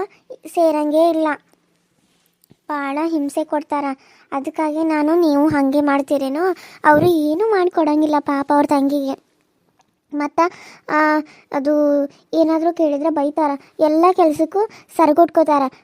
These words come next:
ಅದಕ್ಕೆ ನೀವು ಹಂಗೆ ಮಾಡ್ತೀರೇನೋ ಅಂತ ಅನ್ಕೋನಿ. ಆದ್ರೆ ನೀವು ತುಂಬಾ ಒಳ್ಳೆಯವ್ರು ಅದ್ಕೆ. ನಿಮ್ಮಂತ ಒಳ್ಳೆಯವರು ನಮ್ಮ ಮನೆಗೆ, ನಮ್ಮ ಅಣ್ಣಂಗೆ ಸಿಕ್ಕಿದ್ದು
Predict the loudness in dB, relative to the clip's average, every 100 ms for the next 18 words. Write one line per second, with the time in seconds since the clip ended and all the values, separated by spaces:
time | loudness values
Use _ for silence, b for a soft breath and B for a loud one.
0 | -4 -2 0 2 2 2 2 2 0 2
1 | 2 2 0 -2 -2 0 -2 0 0 0
2 | 0 0 0 -2 _ _ _ _ _ _
3 | _ _ _ _ -10 -8 -4 -2 0 0
4 | 0 0 2 2 2 0 0 -2 -2 -4
5 | -6 b b b b 2 4 4 4 4
6 | 4 4 2 2 2 2 0 -2 0 0
7 | 2 2 2 0 0 0 0 -4 -6 -4
8 | -2 -2